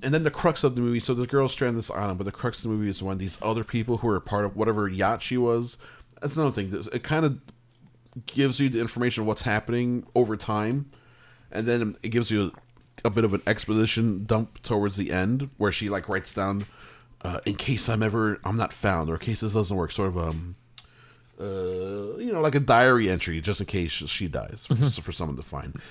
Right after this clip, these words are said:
Speaker 1: She explains everything. And it's like, "Oh, okay, now I understand." So for a while, it's like, I don't even understand why these people are washing up. Um, but she meets these other, these other people wash up. They know each other already.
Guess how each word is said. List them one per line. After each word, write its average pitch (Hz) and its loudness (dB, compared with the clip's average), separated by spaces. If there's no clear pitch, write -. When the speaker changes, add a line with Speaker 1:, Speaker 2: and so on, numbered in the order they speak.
Speaker 1:
She 170 -2
explains 131 -2
everything. 69 -4
And - -8
it's 87 -6
like, 95 -2
"Oh, 101 -2
okay, 80 -10
now 82 -4
I 73 -4
understand." 65 -10
So 117 -2
for 120 0
a 107 2
while, 127 2
it's - -2
like, 113 -2
I - -2
don't 165 0
even 151 2
understand 127 -2
why 113 -2
these 110 -2
people 104 -4
are 95 -2
washing 80 -6
up. 76 -10
Um, 104 -4
but 110 -2
she 135 0
meets 151 2
these 147 2
other, 143 6
these 135 0
other 160 6
people 156 2
wash 131 4
up. 104 0
They 120 2
know 135 6
each 123 0
other 92 2
already. 82 0